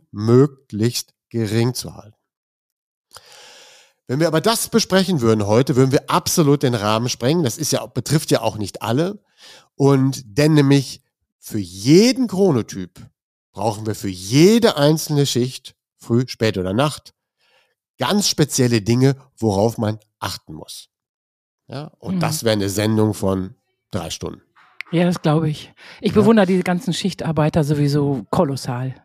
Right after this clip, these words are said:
Speaker 2: Und dann
Speaker 1: Ja.
Speaker 2: auch noch so anspruchswolle Dienste leisten. Also, mir
Speaker 1: Ja.
Speaker 2: unbegreiflich, wie die das durchstehen.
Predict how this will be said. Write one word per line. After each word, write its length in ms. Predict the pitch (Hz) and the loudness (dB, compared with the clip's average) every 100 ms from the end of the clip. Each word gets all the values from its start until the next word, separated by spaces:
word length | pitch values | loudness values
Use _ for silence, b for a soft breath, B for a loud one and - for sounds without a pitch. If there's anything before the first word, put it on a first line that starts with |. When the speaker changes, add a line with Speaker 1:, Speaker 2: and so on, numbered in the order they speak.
| _ | _
Speaker 2:
Und 220 | 175 170 | -4 0
dann 100 | 170 | 2
Speaker 1:
Ja. 60 | 202 | 2
Speaker 2:
auch 100 | 170 | 2
noch 160 | 180 170 | 2 2
so 120 | - | 2
anspruchswolle 720 | 185 190 165 - 160 147 147 | 2 0 0 0 2 2 0
Dienste 380 | 143 160 147 151 | 0 -2 -2 -2
leisten. 560 | 143 143 131 - 143 135 B B B B B B _ _ 151 | -2 -2 -4 -2 -4 -4 B B B B B B _ _ -2
Also, 440 | 147 143 143 139 139 143 | 0 2 2 0 -4 -4
mir 240 | 165 175 | -2 -2
Speaker 1:
Ja. 220 | 185 196 196 | 2 4 6
Speaker 2:
unbegreiflich, 680 | 208 202 170 165 - 151 | 6 4 4 0 0 -6
wie 100 | 160 | -6
die 80 | 147 | -4
das 160 | 147 - | -4 -2
durchstehen. 800 | 160 - 147 139 143 - - | -4 -2 0 0 0 -8 -20